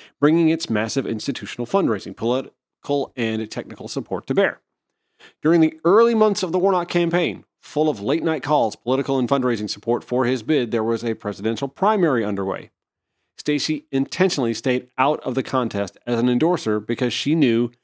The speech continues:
we needed national infrastructure to contend with the voter suppression apparatus the G O P had already put into practice in Georgia and nationwide. Thus, her priority was building out Fair Fight's voter sup-, protection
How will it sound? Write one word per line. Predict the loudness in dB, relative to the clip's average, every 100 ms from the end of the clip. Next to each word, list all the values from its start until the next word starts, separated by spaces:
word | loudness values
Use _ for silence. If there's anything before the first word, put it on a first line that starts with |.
| _ 0
we | 2
needed | 4 0
national | 0 0 0 0 2 2 2
infrastructure | -2 -2 -4 -2 -2 -2
to | -6
contend | -4 -2 -2 -2 -6 -10 _ _
with | -8 -4
the |
voter | 0 0 0
suppression | -4 -2 -2 0 -2 -2 -6 _ _ -4
apparatus | -2 2 0 0 -2
the | -4
G | 0 0
O | 0
P | -2 -2
had | 2
already | 2 0
put | -2 -2
into | -2
practice | -2 -4 -4 -6
in | -2
Georgia | 0 -2 -4 -6
and | -6
nationwide. | -4 0 2 2 0 _ _ _ _ _ _ _ _ _ -20 -8 0
Thus, | 0 2
her | 0
priority | 2 2 4 4 4
was | 2 2
building | 2 2 0 0
out | -2 -2
Fair | -2 0 0 -2
Fight's | 0 0 2 -2 -4 -6 -8 _ _ _
voter | 2 4 4
sup-, | 0 -4 _ _ _ _ _
protection | -2 -2 -2 -4 -2 2 2